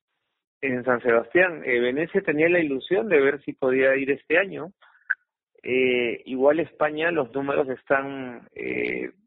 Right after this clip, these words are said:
bastante complicados y, y Donostia, que es el lugar donde se lleva a cabo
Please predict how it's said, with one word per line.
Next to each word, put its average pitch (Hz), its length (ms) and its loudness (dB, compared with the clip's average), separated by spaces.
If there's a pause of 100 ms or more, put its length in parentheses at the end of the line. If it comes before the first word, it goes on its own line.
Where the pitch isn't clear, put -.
(140)
bastante 135 540 -4
complicados 131 760 0 (120)
y, 117 580 -16 (100)
y 123 220 -12
Donostia, 120 680 -6
que 123 80 -2
es 123 100 -6
el 131 80 -6
lugar 123 240 0
donde 131 220 -6
se 127 120 -12
lleva 123 180 0
a - 40 -4
cabo 131 420 4